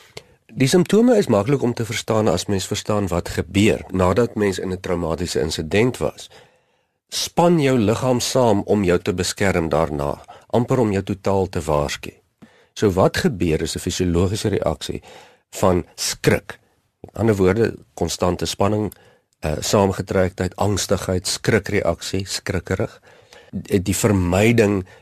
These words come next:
van insidente wat te doen het met wat gebeur. Eh, as, as haar lewensmaat wil nie nou 'n program op T V kyk waar daar mense aangeval word, byvoorbeeld,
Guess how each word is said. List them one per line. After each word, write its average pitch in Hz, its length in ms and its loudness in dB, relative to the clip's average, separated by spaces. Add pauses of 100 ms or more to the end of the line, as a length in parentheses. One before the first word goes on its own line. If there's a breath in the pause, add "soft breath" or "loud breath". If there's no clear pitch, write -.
van 110 300 2
insidente 92 720 0
wat 87 220 0
te 80 200 -4
doen 104 240 2
het 80 380 -6 (640)
met 90 160 -2
wat 87 180 0
gebeur. 90 420 0
Eh, 76 180 -2 (100)
as, 80 120 -4
as 85 140 -4
haar 82 160 0
lewensmaat 85 760 0 (480 loud breath)
wil 98 340 0
nie 98 120 2
nou 87 300 2
'n 87 60 -4
program 87 440 -2
op 73 180 -4
T - 40 -8
V 92 380 0
kyk - 560 -2
waar 87 220 0
daar 85 180 0
mense 80 340 -2
aangeval 90 680 2
word, - 300 -8
byvoorbeeld, - 720 -8